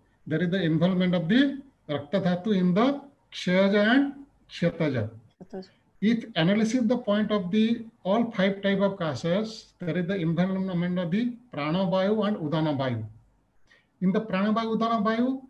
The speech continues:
Speaker 1: it is the Rukshata Guna Buddhi. That is the main point. What is the, um, it is Buddhi? It is the Gunata Buddhi. So this type should be analysis. So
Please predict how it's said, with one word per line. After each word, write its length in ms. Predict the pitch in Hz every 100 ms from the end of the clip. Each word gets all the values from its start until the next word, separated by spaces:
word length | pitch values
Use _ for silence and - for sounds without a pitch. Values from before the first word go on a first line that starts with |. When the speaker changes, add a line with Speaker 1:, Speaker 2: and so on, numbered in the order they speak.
| _ -
Speaker 1:
it 160 | 156 208
is 100 | 175
the 180 | 208 175
Rukshata 600 | - - 214 214 214 190
Guna 220 | 208 208
Buddhi. 440 | 208 170 160 107 - _ _ _ - _ _ -
That 120 | 156
is 60 |
the 60 | 180
main 260 | 190 202 190
point. 380 | 175 160 113 - _ -
What 160 | 151
is 60 | 160
the, 100 | 190
um, 720 | 180 285 160 160 156 165 240
it 120 | 175 151
is 140 | 190
Buddhi? 380 | 185 170 254 240 -
It 160 | 165 -
is 140 | 175
the 320 | 202 277 285 - _ -
Gunata 460 | 143 226 240 226
Buddhi. 420 | 170 143 117 117 101 - _ _ _ _ _ _
So 200 | - 254
this 280 | 165 220
type 240 | - 262 247
should 180 | 254 240
be 60 |
analysis. 680 | 220 202 190 - 135 98 - _ _ _ _ _ _ _
So 440 | - 233 262 202